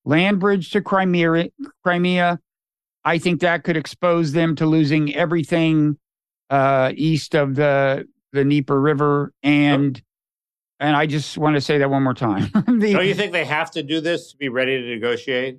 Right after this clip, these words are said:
Speaker 2: They have to say, "Well, let's, let us take our final shot."
Speaker 1: Quite the co-,
Speaker 2: Uh,
Speaker 1: no, on the contrary, I, I'm saying I think they take the final shot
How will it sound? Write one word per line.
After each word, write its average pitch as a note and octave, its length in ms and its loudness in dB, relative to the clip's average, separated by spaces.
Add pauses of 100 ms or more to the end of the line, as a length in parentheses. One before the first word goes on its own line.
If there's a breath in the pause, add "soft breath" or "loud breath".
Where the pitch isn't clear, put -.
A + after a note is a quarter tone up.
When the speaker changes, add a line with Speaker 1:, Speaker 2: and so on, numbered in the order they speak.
(180)
Speaker 2:
They A#2+ 80 -6
have A#2 140 -4
to A2+ 100 -16
say, A#2 180 -2
"Well, G#2+ 100 -4
let's, A2+ 200 -4
let D#3+ 200 -2
us C#3+ 140 -4
take C3+ 200 -4
our A#2+ 140 -2
final A#2 300 -4
shot." G#2 380 -4 (260)
Speaker 1:
Quite B3+ 260 -2
the C#4 100 -4
co-, - 120 -8
Speaker 2:
Uh, - 100 2 (140)
Speaker 1:
no, - 60 -2
on C#4 200 2
the D#4 80 0
contrary, B3+ 540 0
I, A3 240 0
I'm B3 220 0
saying F#3+ 340 0
I G3 180 0
think A3 320 -4
they F3 160 0
take A#3 360 -2
the G#3 100 -2
final G3+ 420 0
shot A3+ 460 0